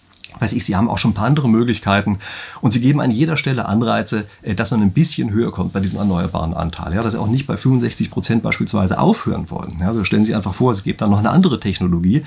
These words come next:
Auf einmal kriegen Sie ja gar keinen Sonderanreiz mehr für, für die Sache noch weiter hochzugehen. Ja? Also kurzum, ähm, das sind Sachen, die ich auf jeden Fall vorschlagen würde, zu verhindern, dass man eben keinen Knick drin hat, sondern dass man einfach sagt, wir versuchen, gesetzliche Vorgaben zu machen,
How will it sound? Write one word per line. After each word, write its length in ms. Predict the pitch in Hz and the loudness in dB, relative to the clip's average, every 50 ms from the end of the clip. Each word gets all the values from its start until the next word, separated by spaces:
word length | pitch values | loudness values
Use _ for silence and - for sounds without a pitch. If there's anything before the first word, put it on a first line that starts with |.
| - - - - - - - | -6 -14 -16 -12 -8 -4 -2
Auf 200 | - - - - | 0 0 2 2
einmal 260 | 127 139 143 131 - | 4 4 4 4 2
kriegen 220 | - - 143 160 | 2 2 2 2
Sie 80 | 135 120 | 2 2
ja 80 | 107 | 0
gar 160 | 95 110 120 127 | 0 0 -2 -2
keinen 260 | - 131 120 113 107 | -2 -2 0 0 0
Sonderanreiz 880 | 95 92 120 147 202 196 170 - 107 110 107 98 92 90 87 - - | 0 2 2 4 4 4 2 0 0 -2 0 0 0 -2 -2 -4 -6
mehr 220 | 101 95 98 101 101 | -4 -2 -2 -2 -4
für, 180 | - - 127 113 - - - 135 - - | -4 -8 -8 -8 -10 -14 -16 -16 -14 -10
für 140 | - 123 113 | -8 -6 -4
die 100 | 113 110 | -4 -4
Sache 240 | 104 123 107 117 | -4 -4 -2 0
noch 220 | 107 110 123 - 113 | 0 0 0 -2 -4
weiter 240 | 113 117 117 110 101 | -4 -4 -4 0 0
hochzugehen. 560 | 160 208 - - - 95 - 78 76 85 85 | 0 0 0 -2 -6 -6 -6 -8 -6 -6 -6
Ja? 80 | 95 120 | -4 -2
Also 320 | 131 120 113 113 104 98 104 - - - - _ - - - - - - - | -2 0 0 0 0 -2 -4 -10 -18 -20 -20 _ -20 -20 -20 -20 -16 -2 2
kurzum, 440 | - 139 139 - - 131 131 135 135 - - - - - - - | 2 2 4 4 4 4 4 4 2 -2 -12 -14 -16 -18 -6 -2
ähm, 300 | - 113 110 113 110 - | 2 4 4 4 2 2
das 160 | 110 127 131 - | 0 0 2 4
sind 120 | 156 131 | 4 4
Sachen, 200 | 117 113 110 113 | 4 2 0 0
die 60 | 117 | 0
ich 80 | 110 104 | 0 0
auf 80 | 98 | 0
jeden 200 | 101 104 117 139 | 2 2 2 2
Fall 220 | 135 - 120 110 107 | 2 0 -2 -4 -4
vorschlagen 460 | - 120 113 - - 104 104 101 92 | -4 -4 -4 -2 -2 0 0 2 2
würde, 160 | 101 104 98 | 0 0 -2
zu 160 | - - 110 | -2 -4 -4
verhindern, 480 | - - 80 82 147 196 180 107 92 95 | -4 -2 2 4 6 6 6 4 2 2
dass 100 | 101 - | 0 0
man 80 | 104 101 | 0 2
eben 140 | 98 95 | 2 0
keinen 280 | 87 - 101 113 131 139 | 0 0 0 2 2 0
Knick 300 | 139 - 135 147 143 - | 2 2 2 2 2 0
drin 240 | - 123 127 120 101 | -2 -2 -2 -2 -2
hat, 140 | 110 113 - | -4 -4 -2
sondern 160 | 120 113 107 | -2 -2 0
dass 80 | 98 | 0
man 80 | 104 98 | 0 0
einfach 160 | 95 90 92 | 2 2 2
sagt, 220 | 92 95 98 - - | 2 0 0 0 0
wir 60 | 107 | 0
versuchen, 320 | 101 98 110 117 110 123 | 2 2 2 2 4 4
gesetzliche 480 | 104 98 95 107 110 - - - - - | 2 2 2 0 -2 -2 -4 -4 -4 -4
Vorgaben 440 | - - 117 110 110 107 107 110 98 | -2 0 0 2 2 0 0 0 0
zu 100 | - 107 | 0 2
machen, 300 | 98 90 90 95 92 | 2 4 4 2 0